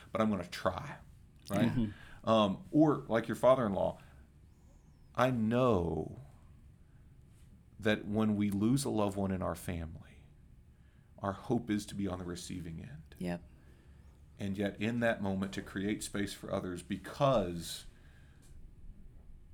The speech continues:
Speaker 1: they could not just sit back and fully receive.
Speaker 3: Mm-hmm.
Speaker 1: He still, even in the face of his own grief and sadness and pain, sacrifices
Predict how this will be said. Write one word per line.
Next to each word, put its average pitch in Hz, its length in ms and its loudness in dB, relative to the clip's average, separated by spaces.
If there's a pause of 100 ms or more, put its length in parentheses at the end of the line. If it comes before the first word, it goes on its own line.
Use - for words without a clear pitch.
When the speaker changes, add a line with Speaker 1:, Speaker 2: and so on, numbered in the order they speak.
Speaker 1:
they 101 100 -2
could 117 320 -4
not 107 260 -2
just 92 260 -6
sit 87 180 -8
back 87 200 -10
and 87 140 -10
fully 90 220 -8
receive. - 500 -10 (180)
Speaker 3:
Mm-hmm. 175 440 -4 (360)
Speaker 1:
He 104 160 -4
still, 101 540 -2
even 104 260 -2
in 98 100 -2
the 98 80 -2
face 90 280 -6
of 90 80 -8
his 87 120 -6
own 95 160 -2
grief 87 500 -6 (260)
and 92 180 -8
sadness 85 720 -6
and 92 160 -10
pain, 85 460 -10 (720)
sacrifices 87 1080 -6